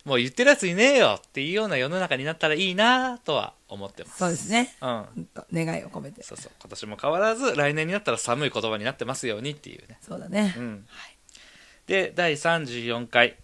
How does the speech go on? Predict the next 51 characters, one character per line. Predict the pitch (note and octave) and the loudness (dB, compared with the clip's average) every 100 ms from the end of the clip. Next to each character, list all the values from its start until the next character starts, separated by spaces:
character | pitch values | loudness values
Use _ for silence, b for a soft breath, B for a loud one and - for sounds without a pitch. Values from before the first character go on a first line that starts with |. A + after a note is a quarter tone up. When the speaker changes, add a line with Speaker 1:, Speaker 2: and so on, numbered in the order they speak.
| - | -8
Speaker 1:
鬼 | C#3 D3+ | -2 -2
滅 | D3+ D#3+ | -2 -4
の | E3 E3 E3 E3 C3 | -2 2 4 4 4
刃 | A#2+ | 2
の | A2+ A#2+ | 2 2
映 | C3 B2 | 2 4
画 | A#2+ | 2
を | B2 | 2
見 | C#3 D3 | -2 0
た | A2+ | 2
よ。 | C3 - _ _ _ | 2 0 _ _ _
Speaker 2:
素 | - E3+ | -6 -2
晴 | |
ら | F3 | -2
し | - | -4
か | - | -12
っ | |
た | - - | -18 -20
で | - | -18
す。 | - - - - | -16 -14 -16 -12
Speaker 1:
素 | - | 0
晴 | A2 A2+ | 6 6
ら | A#2 | 6
し | - | 2
か | - | -8
っ | - | -10
た | - | -12
で | - - | -14 -14
す。 | - - - - - | -14 -14 -18 -20 -8
映 | G#2 | -4
画 | F#2+ | -4
綺 | - C3+ | -4 -2
麗 | E3+ | -2
だ | D3+ | -2
っ | |
た | - | -6
ね。 | C#3 C#3+ D3 D3 D3 | -6 -6 -6 -8 -10
Speaker 2:
綺 | - | -6
麗 | E3 | -4
だ | D#3+ | -4
っ | |
た | D#3+ | -6
ね。 | E3 E3 | -8 -6
映 | E3 | -4
像 | E3 | -6
綺 | F3 F#3 | -4 -4
麗 | F3 | -2
だ | E3+ | -4
っ | |
た | A#3 G#3 | -8 -6
ね。 | E3+ E3 | -4 -6